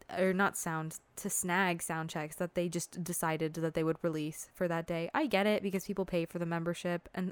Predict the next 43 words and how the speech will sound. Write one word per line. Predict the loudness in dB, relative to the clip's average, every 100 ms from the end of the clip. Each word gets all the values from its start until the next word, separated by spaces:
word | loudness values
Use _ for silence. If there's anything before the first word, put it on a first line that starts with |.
| -2
a |
lot | 0 0
of | 0
people, | -2 -2 0
myself | 0 -2 -2 -4 -4
included, | -4 -2 2 2 0 -8 -20 -20 -14 0
bought | 4 4
membership | 2 0 0 0 -2
purely | 0 0 2 2 0
because | -2 -4 -2 -2 -4
you | -4 -2 -2
can | -4 -6 -4
get | -4
a | -6
presale, | -4 -4 -2 -2 0 0 -4 -12 -20 -20 _ _
and | -8 -6
so | -6
it's | -6 -6
something | -6 -6
you're | -6
kind | -8 -8
of | -8
paying | -10 -8 -6 -6
for. | -2 0 2 0
But, | 0 2 2 0
like, | 0 0 0 -6 -20 _ _ _ _ _ _ _
oh | -4 -4 -6 -8 -6
my | -4
gosh, | -2 0 0 -2 -6 -4
it | 0
was | 2 0
just | 0 -2 -2 -2
so | 0 2 2
unfair | 0 -2 -2 0 0
to | 0
the | -2
people | -2 -4 -2
who | -2 -4
had | -2 -2 -2 -4
Map | -4 -4
of | -4
the | -6
Soul | -4 -4 -6